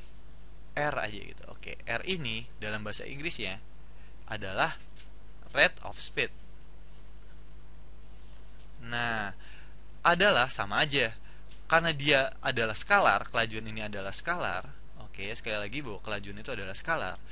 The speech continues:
maka dia nggak peduli nih sama arahnya. Dia cuma peduli sama nilainya.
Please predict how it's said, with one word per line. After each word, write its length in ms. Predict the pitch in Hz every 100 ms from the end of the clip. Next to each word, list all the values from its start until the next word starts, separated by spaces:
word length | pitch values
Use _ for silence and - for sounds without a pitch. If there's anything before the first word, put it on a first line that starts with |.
| - -
maka 240 | - - 160
dia 240 | 135 170
nggak 160 | 135 127
peduli 320 | 131 180 180
nih 100 | 165
sama 300 | 123 104 -
arahnya. 560 | 123 139 160 156 131 127 104
Dia 80 | 143
cuma 220 | 165 156
peduli 320 | 143 127 165
sama 240 | 156 135 131
nilainya. 340 | 131 143 139